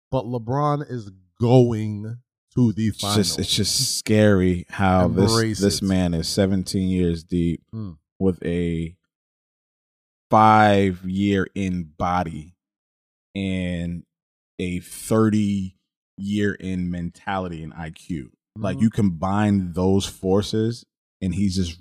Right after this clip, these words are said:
Speaker 2: running around like it's nothing. Like, that, you, you can't, that's just, that's scary to exist
Speaker 1: Yeah,
Speaker 2: in the
Speaker 1: I mean,
Speaker 2: same
Speaker 1: that, that
Speaker 2: area.
Speaker 1: kinda, that kinda turns me back to the Clippers being a bunch of frauds.
Speaker 2: Ooh, shit. Okay.
Speaker 1: <laughs>
Speaker 2: Wasn't trying to go there, but
Speaker 1: I mean,
Speaker 2: all
Speaker 1: it
Speaker 2: right.
Speaker 1: is. I mean, think about it. Like, you can,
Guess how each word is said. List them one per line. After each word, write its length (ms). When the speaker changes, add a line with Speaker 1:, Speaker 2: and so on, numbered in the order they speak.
Speaker 2:
running 280
around 440
like 200
it's 160
nothing. 440
Like, 260
that, 260
you, 160
you 200
can't, 360
that's 300
just, 240
that's 180
scary 640
to 420
exist 480
Speaker 1:
Yeah, 60
Speaker 2:
in 60
the 100
Speaker 1:
I 60
mean, 40
Speaker 2:
same 160
Speaker 1:
that, 180
that 140
Speaker 2:
area. 100
Speaker 1:
kinda, 80
that 160
kinda 220
turns 360
me 80
back 320
to 260
the 120
Clippers 360
being 180
a 40
bunch 220
of 120
frauds. 520
Speaker 2:
Ooh, 240
shit. 240
Okay. 720
Speaker 1:
<laughs> 20
Speaker 2:
Wasn't 200
trying 140
to 40
go 120
there, 220
but 160
Speaker 1:
I 80
mean, 100
Speaker 2:
all 60
Speaker 1:
it 60
Speaker 2:
right. 260
Speaker 1:
is. 100
I 60
mean, 180
think 180
about 220
it. 80
Like, 200
you 120
can, 180